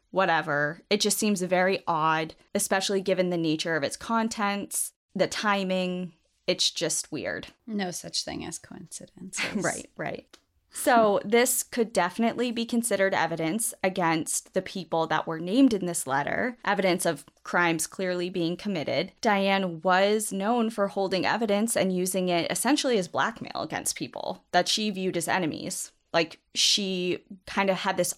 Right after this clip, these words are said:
Speaker 1: arsenal of collateral that she would hoard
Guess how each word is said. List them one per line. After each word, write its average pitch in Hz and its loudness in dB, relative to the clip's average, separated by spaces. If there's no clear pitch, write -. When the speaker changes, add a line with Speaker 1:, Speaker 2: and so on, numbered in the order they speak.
Speaker 1:
arsenal 175 2
of 147 -4
collateral 151 -2
that 185 2
she 185 0
would 165 2
hoard 220 2